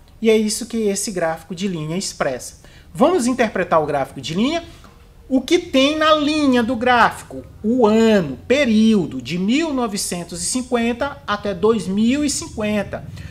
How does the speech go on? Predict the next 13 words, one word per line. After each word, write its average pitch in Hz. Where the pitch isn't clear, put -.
Qual 247
é 311
a 320
informação 277
que 247
está 254
expressa 247
na 247
coluna 285
desse 254
gráfico 233
de 220
linhas? 247